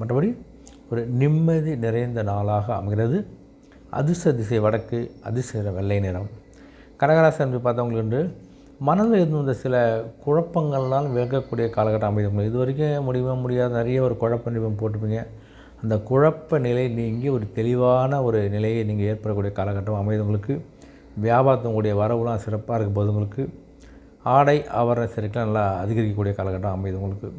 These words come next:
உங்களுடைய நீண்ட நாள் பிரச்சனைகள், பிரார்த்தனைகளை நிறைய நிறைவேறக்கூடிய ஒரு காலகட்டமாக அமைது உங்களுக்கு. உங்களுடைய பழக்க வழக்கங்கள் ஒரு நல்ல மாற்றங்களை நீங்கள்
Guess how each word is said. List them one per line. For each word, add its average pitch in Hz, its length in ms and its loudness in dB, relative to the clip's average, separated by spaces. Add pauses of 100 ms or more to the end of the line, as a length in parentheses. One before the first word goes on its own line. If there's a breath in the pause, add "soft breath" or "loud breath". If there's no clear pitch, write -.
(500 loud breath)
உங்களுடைய 151 300 6
நீண்ட 156 280 4
நாள் 151 200 2
பிரச்சனைகள், 131 480 -4
பிரார்த்தனைகளை 117 500 0
நிறைய 117 220 0 (180)
நிறைவேறக்கூடிய 117 560 0 (140)
ஒரு 120 140 4 (800 loud breath)
காலகட்டமாக 107 560 2
அமைது 104 220 2
உங்களுக்கு. 104 260 0
உங்களுடைய 101 200 0 (100)
பழக்க 165 300 0
வழக்கங்கள் 131 320 0
ஒரு 107 80 0 (100)
நல்ல 107 240 0 (160)
மாற்றங்களை 120 440 2
நீங்கள் 98 220 -2